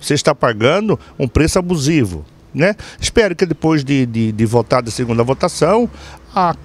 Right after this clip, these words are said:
a, a, a prefeitura, o prefeito municipal Edson Periquito sancione a lei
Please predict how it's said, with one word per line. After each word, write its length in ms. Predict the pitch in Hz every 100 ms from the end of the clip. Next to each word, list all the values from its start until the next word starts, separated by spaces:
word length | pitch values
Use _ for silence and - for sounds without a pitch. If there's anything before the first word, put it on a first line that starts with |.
| -
a, 100 | -
a, 920 | 117 120 110 110 107 104 - 101 98
a 40 | 95
prefeitura, 600 | - 143 139 - 143 110
o 40 |
prefeito 420 | 120 110 151 147
municipal 600 | 135 131 123 135 - 120 117
Edson 160 | -
Periquito 480 | - 120 - 113 -
sancione 560 | - 143 - 135 135 165
a 40 |
lei 400 | 180 165 175